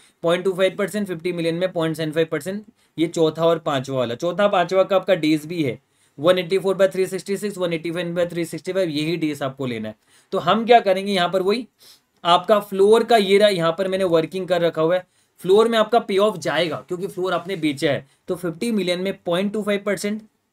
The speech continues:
और इधर फिफ्टी मिलियन में point seven five percent days, तो यही वाला ले लेंगे दोनों जो है, तो आपका ये पे ऑफ होगा। तो ये floor में आपका पे ऑफ जाएगा। तो net आपका cost कितना लग रहा है, ये वाला तो यही होगा, ये भी यही होगा, ये भी ये होगा, इसमें ये,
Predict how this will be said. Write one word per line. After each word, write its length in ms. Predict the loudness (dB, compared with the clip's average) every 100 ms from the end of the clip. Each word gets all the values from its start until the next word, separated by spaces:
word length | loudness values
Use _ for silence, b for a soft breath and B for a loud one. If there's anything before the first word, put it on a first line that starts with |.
| _ _ _ -2
और 140 | 0
इधर 220 | 2 0 -2
फिफ्टी 280 | -4 -4
मिलियन 240 | -2 -2 -2
में 140 | -4
point 240 | -2 -4 -2
seven 160 | -6 -2
five 160 | -4
percent 300 | -4 -4 -4
days, 220 | -2 -2 -2
तो 100 | -2
यही 220 | 0 0
वाला 240 | 2 2
ले 140 | 2 0
लेंगे 260 | -2 -2 -4
दोनों 260 | -2 -4
जो 160 | -2 -4
है, 160 | -6 -14 _ b _
तो 60 | -8
आपका 360 | -4 -2 -2
ये 220 | -2 -2 -6
पे 160 | -4
ऑफ 180 | -4 -4
होगा। 260 | -8 -12 -16 _ _ -6
तो 60 |
ये 200 | 0 0 0
floor 340 | 0 0 0
में 100 | 2
आपका 300 | 0 2 -2
पे 160 | -2 -4
ऑफ 160 | -4 -4
जाएगा। 340 | -6 -6 -12 -20 _ _
तो 60 | -4
net 380 | 0 2 2 4
आपका 300 | 0 2 0 2
cost 280 | 0 0 -4
कितना 220 | -4 -2
लग 180 | 0 -2
रहा 80 |
है, 80 | -4
ये 200 | 0 2
वाला 240 | 4 2 2
तो 120 | 2
यही 220 | 2 2
होगा, 320 | 2 2 -2 -4 _ _ -6
ये 180 | 0 0
भी 100 | 0
यही 180 | 0 2
होगा, 240 | 2 2
ये 180 | 2 0
भी 120 | 2
ये 80 | 2
होगा, 220 | 2 0
इसमें 340 | -4 -6 -6 -4
ये, 500 | -2 0 2 2